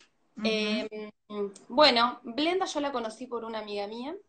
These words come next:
Speaker 2: Eh, bueno, en realidad íbamos a hablar sobre el tema de registros akáshicos y resultó que Blenda tiene información mucho, mucho más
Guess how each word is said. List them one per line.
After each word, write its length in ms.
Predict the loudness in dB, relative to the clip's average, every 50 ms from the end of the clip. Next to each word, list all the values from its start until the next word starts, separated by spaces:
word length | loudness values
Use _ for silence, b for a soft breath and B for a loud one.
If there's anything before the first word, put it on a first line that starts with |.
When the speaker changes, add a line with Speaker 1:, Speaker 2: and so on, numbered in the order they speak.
| _ _ _ _ _ _
Speaker 2:
Eh, 540 | -12 -12 -10 -10 -10 -10 -8 -10 -10 -10 -10 -12 -12 -10 -10 -10 -10 -12 -12 -14 -16 -16 -18 -20 -20 -20 _ _ _
bueno, 400 | -2 2 4 4 4 4 0 -2 -4
en 120 | -2 2
realidad 420 | 4 4 4 4 2 0 0 0 0
íbamos 360 | 0 0 0 0 -2 -2 -4
a 60 | -6
hablar 240 | -4 -2 -2 -2 -2
sobre 260 | -4 -6 -8 -8 -8
el 100 | -8 -8
tema 220 | -8 -6 -4 -4 -4
de 40 | -6
registros 500 | -8 -12 -16 -18 -18 -14 -14 -12 -10 -10
akáshicos 640 | -6 -4 -4 -4 -4 -6 -10 -10 -8 -10 -10 -10 -10
y 40 | -10
resultó 460 | -10 -10 -8 -8 -10 -6 -4 -4 -4
que 80 | -2 -4
Blenda 380 | -4 -2 -2 -2 0 -2 -2 -2
tiene 440 | -2 -2 -2 0 0 -2 -2 -2 -4 -4
información 640 | -6 -6 -6 -6 -4 -4 -6 -6 -6 -6 -6 -6 -6 -6 -6
mucho, 360 | -6 -6 -6 -6 -6 -6 -6
mucho 320 | -6 -6 -6 -6 -4 -2 0
más 340 | 2 2 2 0 -2 -8